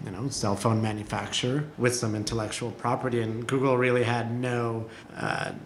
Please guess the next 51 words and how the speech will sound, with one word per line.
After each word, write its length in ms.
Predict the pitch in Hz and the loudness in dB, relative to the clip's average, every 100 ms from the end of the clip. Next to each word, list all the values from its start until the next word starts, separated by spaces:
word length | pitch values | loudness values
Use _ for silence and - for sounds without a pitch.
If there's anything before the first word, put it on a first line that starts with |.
| - | -8
n-, 440 | 131 - 143 120 | -8 -6 -4 0
no 220 | 120 117 | 2 2
exposure 760 | 110 - - 127 120 127 120 113 | 0 -4 -2 0 2 2 2 -2
to 180 | - 123 | -2 -6
that 260 | 110 - | -6 -6
space, 340 | - 131 127 117 | -6 -4 -2 0
so 160 | 123 | 0
no 240 | 120 147 170 | 2 6 6
m-, 300 | 143 123 165 | 6 2 2
real 240 | 151 131 | 4 4
market 440 | 113 113 117 151 147 | 2 -2 -2 -2 -2
share 220 | 143 135 | -2 -2
concerns. 540 | - 123 - 135 135 | -2 -4 -2 0 2
However, 580 | 127 143 151 151 135 120 - - - | 4 6 6 6 4 2 -6 -14 -4
the 80 | 131 | -2
deal 260 | 123 139 131 | 4 4 4
suffered 600 | - 135 127 135 131 127 | 2 2 4 2 0 0
from 220 | 135 131 | 0 2
a 40 | |
number 240 | 127 123 123 | 2 2 2
of 140 | 110 | 2
regulatory 720 | 117 117 127 120 120 127 120 | 2 0 2 0 2 2 2
delays 540 | 120 120 113 117 120 120 | 2 -2 -2 -2 -2 -2
and 120 | 117 - | -2 0
ultimately 480 | 151 156 165 170 | 2 4 4 4
got 360 | 151 143 143 - | 6 8 6 4
approved. 500 | 131 - 170 196 180 - - - | -4 2 4 4 -2 -8 -16 -14
However, 460 | - 139 156 151 131 | 2 6 8 6 4
that 400 | 123 139 147 143 | 4 4 4 2
deal 200 | 143 143 | 2 4
had 180 | 131 127 | 4 2
a 40 | |
massive 640 | 113 113 131 - 139 101 - | 0 0 -2 0 -2 -2 -4
break 320 | 113 110 - | -2 -2 -4
fee, 300 | - 120 110 | -2 0 2
I 80 | 107 | 0
believe, 560 | 113 117 120 117 117 | -2 0 2 2 2
uh, 160 | 113 113 | -2 -2
in 120 | 135 | 0
the 80 | 120 | 0
billions 520 | 110 139 135 135 127 | 0 2 4 4 2
of 120 | 120 113 | 0 2
dollars 500 | 120 117 120 117 117 | 4 4 4 2 0
in 100 | 113 | -4
a 60 | |
twelve 300 | 110 131 120 | -2 -2 -2
point 200 | 120 113 | -2 -6
five 240 | - 120 113 | -2 -2 0
billion 240 | 123 120 | -2 0
dollar 280 | 117 - 107 | 0 0 -4
deal, 360 | 110 123 113 | 0 0 0